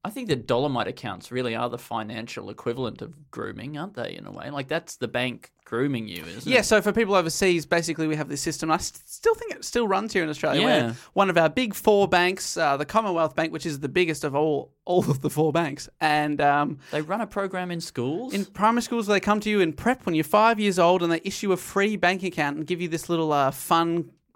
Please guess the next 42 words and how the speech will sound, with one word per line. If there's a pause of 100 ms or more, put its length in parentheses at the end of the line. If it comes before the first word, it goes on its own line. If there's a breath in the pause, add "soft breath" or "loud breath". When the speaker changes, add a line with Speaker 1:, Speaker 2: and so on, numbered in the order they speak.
Speaker 2:
sort
of,
uh, (840 soft breath)
Speaker 1:
Checkbook
or
Speaker 2:
checkbook
covered
in (100)
cartoon
characters
and
s-,
Speaker 1:
Yeah.
Speaker 2:
and
try
and
make
it
fun
to
save.
But
also, (300 loud breath)
twenty-four
years
later,
I'm
still,
I
still
have
that
same
bank
account.
It's
just
Speaker 1:
Yeah.
Speaker 2:
a
way
of
keeping